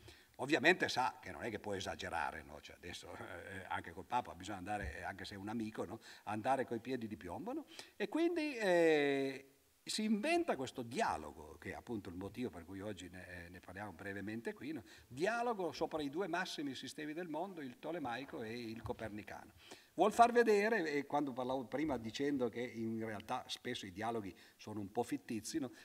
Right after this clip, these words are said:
Vuol far vedere che lui è perfettamente equanime, no? Cioè, ci sono queste due teorie, io dico che cosa pensa una e dico cosa pensa l'altra.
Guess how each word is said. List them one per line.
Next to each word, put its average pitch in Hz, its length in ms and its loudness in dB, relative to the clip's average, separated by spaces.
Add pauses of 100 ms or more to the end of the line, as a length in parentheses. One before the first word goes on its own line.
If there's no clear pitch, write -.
Vuol 233 160 4
far 254 140 0
vedere 262 360 2
che 233 120 2
lui 240 420 0
è 139 200 -4
perfettamente 117 2000 -2
equanime, 104 640 0
no? 117 200 -8
Cioè, 110 140 -10
ci 127 120 -8
sono 165 200 4
queste 160 220 -4
due 196 200 2
teorie, 254 480 0 (320)
io 185 220 2
dico 165 320 0
che 123 120 -4
cosa 156 240 2
pensa 185 320 0
una 269 300 2
e 208 40 0
dico 139 220 0
cosa 113 180 -2
pensa 107 300 -6
l'altra. 147 400 -2